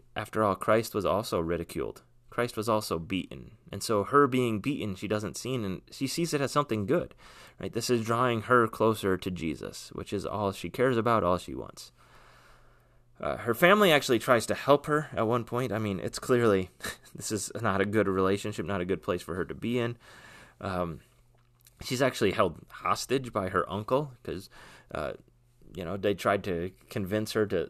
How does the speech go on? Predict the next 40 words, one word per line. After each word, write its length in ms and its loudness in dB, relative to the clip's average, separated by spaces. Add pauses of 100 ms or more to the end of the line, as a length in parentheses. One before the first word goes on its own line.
to 260 -10 (140)
leave 360 -4
Conrad, 540 -2
to 60 -4
leave 180 -6
this 140 -6
all 140 0
behind, 360 -4
to 40 -6
get 200 -4
remarried, 680 -2 (240)
go 100 -2
find 300 -2
a 60 -2
new 180 -2
life. 400 -2 (500)
Uh, 140 -8
her 140 4
response 480 4
to 100 2
this 260 4
is 180 2
she 140 -6
threatens 400 0
to 100 -10
cut 200 -2
her 120 -2
nose 340 2
off 280 -2
so 160 -2
that 160 -4
no 240 -4
man 260 -4
would 120 -4
find 260 -8
her 180 -4
attractive 480 -8
enough 260 -8
to 80 -10
marry. 380 -12